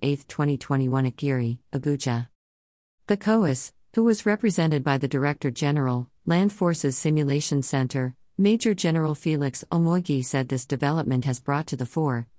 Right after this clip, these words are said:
the need to properly defend the territorial integrity of the nation in the cyberspace. Hence,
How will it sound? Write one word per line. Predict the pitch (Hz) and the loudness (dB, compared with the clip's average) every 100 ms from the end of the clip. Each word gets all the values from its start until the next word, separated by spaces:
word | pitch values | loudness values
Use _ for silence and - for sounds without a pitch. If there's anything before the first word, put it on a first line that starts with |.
| _ | _
the | 196 | 2
need | 190 226 | 4 4
to | 220 | 2
properly | - 170 165 147 139 | 0 -2 0 0 0
defend | 135 - 139 131 | -2 0 0 0
the | |
territorial | - 147 139 131 143 135 127 131 | -2 -2 -2 -2 -2 0 0 -2
integrity | 131 165 170 139 123 | -2 -4 -2 -2 -2
of | 123 | -2
the | 127 | 0
nation | 131 139 - 131 | 0 0 -2 -2
in | 127 | 0
the | 127 | -2
cyberspace. | - 139 131 117 - 113 113 - _ _ _ _ _ _ _ _ | -2 -2 -2 -4 -4 -4 -6 -10 _ _ _ _ _ _ _ _
Hence, | - 214 160 - | 0 2 2 -2